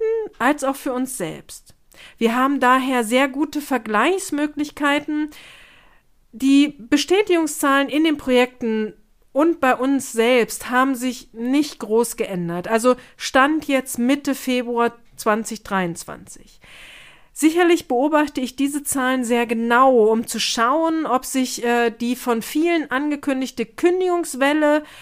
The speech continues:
auf unsere Akquisestrategie auswirkt. Aber bisher kann ich nicht feststellen, dass die Wunschkunden in unseren verschiedenen Projekten weg sind.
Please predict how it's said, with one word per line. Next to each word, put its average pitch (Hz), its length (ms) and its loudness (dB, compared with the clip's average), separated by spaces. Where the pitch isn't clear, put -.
auf 240 240 0
unsere 254 360 -4
Akquisestrategie 247 1200 -2
auswirkt. 190 840 -6
Aber 196 200 -2
bisher 302 500 0
kann 302 200 0
ich 302 160 -4
nicht 294 400 0
feststellen, 196 640 -4
dass 226 200 -2
die 196 200 -6
Wunschkunden 294 640 -2
in 330 180 2
unseren 294 380 0
verschiedenen 320 720 -4
Projekten 262 680 -2
weg 202 240 -6
sind. - 500 -14